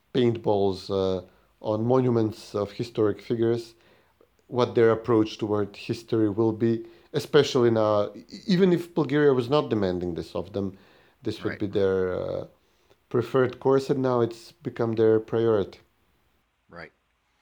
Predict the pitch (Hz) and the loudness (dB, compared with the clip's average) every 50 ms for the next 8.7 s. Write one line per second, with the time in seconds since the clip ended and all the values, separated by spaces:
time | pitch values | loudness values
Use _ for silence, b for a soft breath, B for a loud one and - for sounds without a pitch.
0 | b b b b b b b b b b b b _ 113 113 110 120 123 120 123 | b b b b b b b b b b b b _ -14 -8 -4 0 2 4 4
1 | 127 135 160 196 208 220 - - 104 107 117 117 117 110 110 107 101 - 120 107 | 6 4 4 4 0 -2 -4 -6 -6 -4 -2 -2 -2 0 -2 -2 -4 -4 -8 -12
2 | 98 - - 120 120 120 113 95 104 107 107 110 123 131 131 127 131 131 123 - | -10 -8 -6 -4 -2 -2 -4 -4 -4 -2 0 0 0 -2 -4 -4 -4 -6 -6 -6
3 | 98 - 127 123 117 107 117 - - 175 185 170 135 110 107 104 101 98 95 95 | -8 -6 -4 -2 0 0 0 0 -2 -2 -8 -10 -10 -8 -6 -4 -2 -2 -2 -2
4 | 95 95 92 - _ _ - 117 110 98 - - - 98 98 98 - - - - | -4 -6 -8 -12 _ _ -4 -4 -4 -4 -4 -8 -14 -14 -14 -14 -14 -14 -14 -12
5 | 135 135 131 123 117 117 110 110 107 104 104 104 101 107 110 _ _ _ _ _ | -8 -6 -4 -2 -2 0 0 0 0 0 0 -2 -4 -6 -10 _ _ _ _ _
6 | _ _ _ _ _ _ - 92 - - 131 120 104 - - 95 101 107 104 101 | _ _ _ _ _ _ -16 -12 -12 -10 -8 -8 -8 -6 -6 -6 -4 -4 -6 -6
7 | - 82 73 69 69 - - - - - 85 80 78 78 76 71 - 80 82 82 | -6 -8 -10 -10 -12 -12 -14 -12 -12 -10 -10 -10 -10 -10 -12 -12 -16 -20 -20 -18
8 | 82 85 90 - - 85 87 87 80 78 69 67 67 | -16 -16 -16 -16 -16 -14 -14 -14 -14 -14 -14 -16 -18